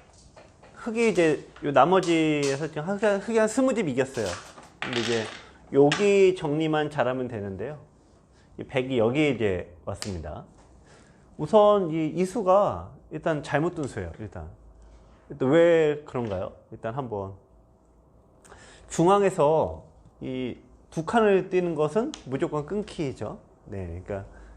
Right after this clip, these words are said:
이 끊는, 끊기니까 지금 이제 오갈 데가 없잖아요. 끊기는 순간. 그러니까 아주 잘못 둔 수인데,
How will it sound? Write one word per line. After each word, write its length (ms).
이 140
끊는, 680
끊기니까 800
지금 180
이제 100
오갈 340
데가 160
없잖아요. 380
끊기는 320
순간. 400
그러니까 280
아주 140
잘못 340
둔 120
수인데, 480